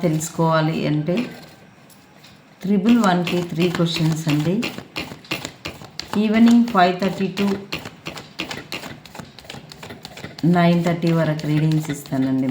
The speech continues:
మీకు. నా Google Pay, PhonePe నెంబర్ ఇదే అండి. Already ముందు చేసిన వాళ్ళకి, ఆ, ఇస్తానండి.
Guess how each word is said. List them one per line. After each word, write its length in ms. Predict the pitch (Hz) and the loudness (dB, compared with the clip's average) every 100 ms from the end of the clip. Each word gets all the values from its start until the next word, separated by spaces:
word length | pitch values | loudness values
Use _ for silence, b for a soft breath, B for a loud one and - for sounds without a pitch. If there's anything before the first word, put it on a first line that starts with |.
| 131 | -4
మీకు. 220 | 131 165 - - - - - - - - - - - - - - - - | -6 -8 -10 -12 -14 -14 -20 -20 -20 -20 -20 -20 -20 -18 -18 -18 -8 -2
నా 80 | 180 175 | 0 4
Google 280 | 190 196 214 220 | 4 2 0 0
Pay, 120 | 220 226 | 2 0
PhonePe 400 | - 180 180 185 175 | 2 2 2 2 2
నెంబర్ 280 | 160 156 151 151 | 2 2 2 2
ఇదే 160 | 151 147 | 2 2
అండి. 220 | 147 170 247 - - 170 | 2 0 -4 -6 -2 2
Already 360 | 165 180 208 208 | 4 2 2 2
ముందు 220 | 185 190 196 190 | 2 2 0 2
చేసిన 320 | 170 - 196 180 | 2 2 0 0
వాళ్ళకి, 420 | 165 165 160 208 226 - - - - - - - - - 147 | 0 -2 -4 -4 -6 -6 -10 -12 -14 -14 -12 -12 -14 -6 -2
ఆ, 20 | 143 139 - - - 160 | -2 -2 -6 -10 -8 -6
ఇస్తానండి. 500 | - 175 160 147 | 0 2 4 4